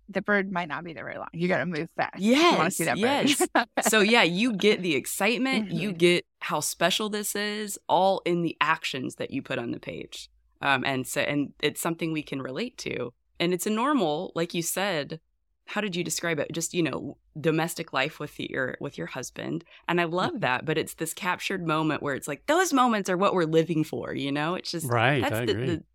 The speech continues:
Speaker 2: stuff of life that just makes you happy. So this, your poetry really makes you happy 'cause you can live in those moments, but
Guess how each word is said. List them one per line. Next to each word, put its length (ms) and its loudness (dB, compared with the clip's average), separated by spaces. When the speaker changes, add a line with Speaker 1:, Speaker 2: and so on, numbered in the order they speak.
Speaker 2:
stuff 460 0
of 220 -4
life 360 -6
that 120 -8
just 180 -8
makes 240 -4
you 80 -6
happy. 340 -6
So 200 -4
this, 240 -6
your 200 -2
poetry 440 -4
really 220 -4
makes 220 -4
you 80 -6
happy 360 -6
'cause 200 -10
you 80 -6
can 140 -8
live 160 -4
in 80 -4
those 180 -8
moments, 340 -6
but 200 -10